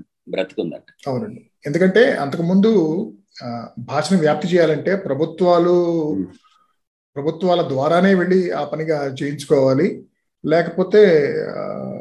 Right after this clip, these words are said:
Speaker 2: కమర్షియల్ ఆర్గనైజేషన్స్ ద్వారా చేయించుకోవాలి. ఇప్పుడు ఏంటంటే వాళ్ళతో అవసరం లేకుండా డైరెక్ట్ గా ఇంటర్నెట్ లో ఒక వ్యక్తిగా నేను చాలా మంది వ్యక్తులు ప్రభావితం చేయొచ్చు. అది నిజంగా చాలా మంచి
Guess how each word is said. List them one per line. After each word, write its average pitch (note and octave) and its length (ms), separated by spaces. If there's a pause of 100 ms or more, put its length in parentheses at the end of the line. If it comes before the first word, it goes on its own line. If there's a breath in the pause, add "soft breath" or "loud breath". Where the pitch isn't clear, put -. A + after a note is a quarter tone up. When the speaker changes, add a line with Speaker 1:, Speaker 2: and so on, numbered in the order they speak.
(340)
Speaker 2:
కమర్షియల్ F#3+ 340
ఆర్గనైజేషన్స్ D#3+ 560
ద్వారా D#3 220
చేయించుకోవాలి. B2 600
ఇప్పుడు C#3 220
ఏంటంటే E3+ 460
వాళ్ళతో D#3 400
అవసరం D3 400
లేకుండా B2+ 500 (400)
డైరెక్ట్ B2+ 560
గా D3+ 60
ఇంటర్నెట్ C#3 400
లో F3 120
ఒక F#3+ 260
వ్యక్తిగా F#3 440
నేను F#3 220
చాలా E3+ 360
మంది D#3+ 200
వ్యక్తులు F3 280
ప్రభావితం C3+ 480
చేయొచ్చు. G#2 640
అది C3+ 220
నిజంగా C3+ 320
చాలా A#2+ 220
మంచి A2+ 240